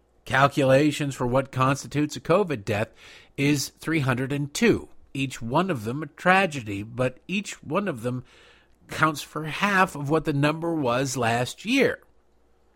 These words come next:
You can't glean anything 'cause these numbers change week from week, but right now,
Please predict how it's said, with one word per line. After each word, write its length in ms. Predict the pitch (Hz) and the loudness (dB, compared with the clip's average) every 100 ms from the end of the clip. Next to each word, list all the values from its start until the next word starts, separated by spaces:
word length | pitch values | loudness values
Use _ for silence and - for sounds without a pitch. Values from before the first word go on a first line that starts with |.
| _ | _
You 80 | - | -6
can't 240 | 202 240 | -2 -2
glean 300 | 226 214 247 | 0 2 2
anything 280 | 226 240 165 | 2 2 2
'cause 140 | 156 156 | 2 0
these 160 | 175 | 0
numbers 320 | 160 185 143 - | 0 0 0 -4
change 520 | - 165 147 131 120 | -2 0 0 -2 -2
week 200 | 139 - | -4 -2
from 200 | 127 147 | -6 -2
week, 200 | 233 160 | -4 -2
but 140 | 147 | -2
right 180 | 175 175 | 0 2
now, 260 | 214 190 | 2 2